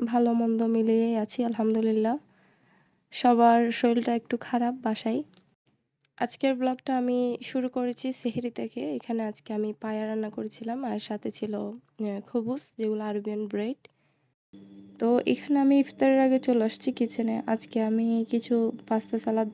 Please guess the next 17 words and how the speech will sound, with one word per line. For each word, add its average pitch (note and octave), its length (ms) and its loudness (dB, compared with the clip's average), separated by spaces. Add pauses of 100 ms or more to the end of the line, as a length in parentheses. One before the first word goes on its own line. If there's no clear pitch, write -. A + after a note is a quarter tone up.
করব G#3+ 260 2 (1040)
আর G3 360 0 (300)
চিড়া G#3+ 280 0
ভাজি A3 320 -2
করব, G#3+ 260 -2 (240)
মানে A3 140 -4
চিড়ার A3 280 0
পোলাও। G#3+ 380 -2 (480)
এতে B3+ 120 0
কিন্তু B3+ 360 4
রমজানের G#3 680 2 (140)
বারোটা G#3+ 400 0
রোজা G#3 240 2
কিন্তু G#3 260 -4
চলে G3+ 280 0
গিয়েছে, G3+ 340 -4
আলহামদুলিল্লাহ। G#3 760 -2